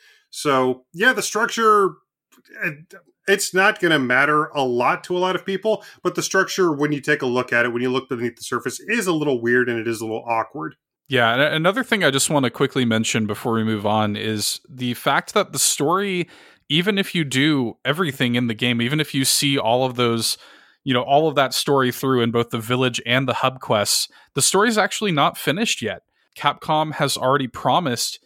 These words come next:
Speaker 2: a lot, and, and we saw this with World, and they're gonna do it again with Rise, a ton of post-launch D L C, including the kind of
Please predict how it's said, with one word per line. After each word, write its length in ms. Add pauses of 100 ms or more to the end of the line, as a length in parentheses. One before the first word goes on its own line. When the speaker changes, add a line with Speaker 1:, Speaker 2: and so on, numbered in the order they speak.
(320)
Speaker 2:
a 100
lot, 600
and, 180
and 140
we 80
saw 240
this 200
with 140
World, 340
and 100
they're 80
gonna 240
do 160
it 60
again 260
with 180
Rise, 420
a 120
ton 680 (360)
of 180
post-launch 760
D 180
L 140
C, 360
including 540
the 120
kind 280
of 160